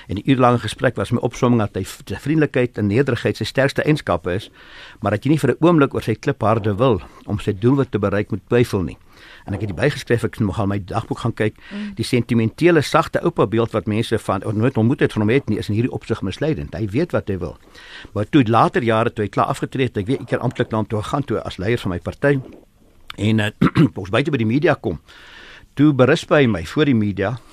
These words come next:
Speaker 1: oor 'n rassevoorval en hy sê, "Hoekom het ek daarop gereageer nie?" En toe kon ek gelukkig vir hom sê, "Meneer Mandela, jy luister nie meer Monitor nie." Want ek het vanoggend op Monitor daarop gereageer en lyk my nadat jy afgetree is, luister jy nie meer nie.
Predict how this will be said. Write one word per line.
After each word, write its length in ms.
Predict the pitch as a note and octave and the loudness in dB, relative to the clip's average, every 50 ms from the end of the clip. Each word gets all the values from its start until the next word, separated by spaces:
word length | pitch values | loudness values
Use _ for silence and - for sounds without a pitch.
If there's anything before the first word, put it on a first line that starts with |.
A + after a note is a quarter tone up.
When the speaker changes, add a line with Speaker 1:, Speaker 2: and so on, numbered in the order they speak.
| - - - | -20 -20 -8
Speaker 1:
oor 200 | - B2 A#2+ A#2 | -4 0 2 2
'n 220 | A2 G#2+ G#2+ G2+ F#2+ | 2 0 -2 -4 -2
rassevoorval 920 | F2+ G2 A#2 - - - - - B2+ A#2+ A#2 - - - A#2+ A#2 G#2 - - - - - - - - | -2 -2 -4 -2 -2 -4 -2 0 0 0 0 0 2 0 2 2 0 -2 -8 -20 -20 -20 -18 -10 -6
en 80 | F#2 | -4
hy 60 | F#2+ | -4
sê, 160 | F#2+ - - B2 | -2 2 4 4
"Hoekom 240 | B2+ B2+ - C3 | 4 6 6 4
het 80 | C3 B2 | 4 4
ek 140 | B2 A#2+ A#2 | 4 2 2
daarop 240 | A2 G2+ A2 G#2+ - | 2 4 4 2 2
gereageer 640 | - G#2 G#2+ F#2+ F2 E2+ - - E3 D#3+ C3+ G2 | 0 0 0 -2 -2 -4 -4 0 2 2 2 2
nie?" 160 | D2 A#1+ - - _ _ - - - - - - - - - - | -2 -8 -10 -18 _ _ -20 -20 -20 -20 -20 -20 -20 -20 -12 -8
En 120 | F#2 G#2+ | -8 -6
toe 120 | - D3+ D#3 | -4 -4 -4
kon 180 | - D3+ C#3 | -2 0 -2
ek 80 | C3+ - | 0 0
gelukkig 260 | B2+ A#2+ C3+ C3+ C#3+ - | 0 -2 -2 -2 -4 -4
vir 100 | - A#2+ | -2 -4
hom 20 | |
sê, 120 | - - A#2+ | -4 -2 -2
"Meneer 160 | G#2 A2 G2 | -2 -2 -2
Mandela, 460 | G2+ G#2+ G2 G2+ G#2+ A#2 D3+ F3 F#3 - - - - | -2 -2 -2 0 0 0 0 -2 -6 -8 -12 -16 -4
jy 140 | - B2 C#3+ | -2 -2 2
luister 300 | C3 A#2+ B2 - - D#3 | 2 2 0 0 0 0
nie 80 | B2+ B2 | 0 2
meer 140 | A2+ G#2+ G2+ | 2 2 2
Monitor 460 | G2 A#2+ E3+ E3 - - G#2 F2 C2+ | 0 0 -2 -2 -4 -4 -6 -6 -6
nie." 120 | - - - _ _ - - - - - | -10 -16 -18 _ _ -20 -20 -20 -12 -8
Want 180 | G#2+ A2 - | -8 -6 -4
ek 100 | B2 A#2+ | -4 -2
het 140 | - A2 - | -2 -4 -4
vanoggend 360 | - - C#3+ C3+ D#3 - - | -2 -2 0 0 0 0 0
op 140 | B2 G#2 - | -2 -2 -2
Monitor 360 | A#2+ D3+ F#3 - - C3+ A#2 | 0 0 0 0 0 -2 -2
daarop 280 | G2 A2+ G#2+ A2 - - | 0 0 0 0 0 0
gereageer 500 | - C3 G#2 G2+ F#2 - - D3 C#3+ A#2 | -2 -2 0 0 -2 -2 0 0 2 2
en 100 | A2 G2 | 4 2
lyk 180 | A2 - G3 | 2 2 2
my 80 | C#3+ C3 | 2 2
nadat 280 | G#2 B2+ - A#2 C#3 A#2 | 4 4 2 2 2 0
jy 60 | A#2 | 2
afgetree 480 | G#2 C3 - - - C#3 - A#2+ A2 A2 | 0 0 -2 -2 -6 -6 -4 -2 -2 -2
is, 100 | G#2+ - | -2 2
luister 320 | G2+ B2 D3 - - A2+ | 2 2 2 2 0 -2
jy 60 | A#2 G#2+ | 0 0
nie 100 | G#2 G2+ | 2 2
meer 240 | G2 F#2+ F#2 F#2 F2+ | 2 0 0 -2 -2
nie. 100 | F#2 F2+ | -6 -4